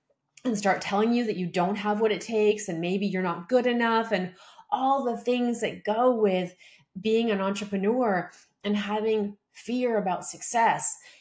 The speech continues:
will come up if you're asking the question, "Do I have what it takes?" Let's start with the, with the belief that you have what it takes and go into the question, "Am I willing to do what it takes?" 'Cause that's a very different question.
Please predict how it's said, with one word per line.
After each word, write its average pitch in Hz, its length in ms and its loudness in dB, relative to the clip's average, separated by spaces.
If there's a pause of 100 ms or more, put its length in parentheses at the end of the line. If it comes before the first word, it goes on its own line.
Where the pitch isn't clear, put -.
(260)
will 208 180 0
come 240 380 0
up 247 280 2
if 180 120 -2
you're 190 180 -4
asking 214 380 0
the 190 80 -4
question, 220 560 -2
"Do 190 120 -2
I 180 80 6
have 175 240 -2
what 170 120 -4
it 147 100 -10
takes?" - 520 -14 (1500)
Let's 226 260 2
start 240 360 2
with 277 200 -2
the, 294 140 -8 (260)
with 208 300 0
the 220 460 2 (100)
belief 196 540 0
that 208 100 -6
you 196 140 -4
have 175 480 -2
what 202 140 2
it 233 120 -6
takes 151 460 -8
and 185 180 -6
go 175 160 -4
into 196 200 -6
the 226 100 -8
question, 160 680 -8 (1400)
"Am 170 100 -4
I 151 120 -6
willing 156 420 -6
to - 120 -18
do 233 280 0
what 156 160 0
it - 80 -10
takes?" - 320 -10
'Cause 185 160 -6
that's 220 140 -4
a 175 60 -4
very 190 220 0
different 214 260 -2
question. 175 380 -6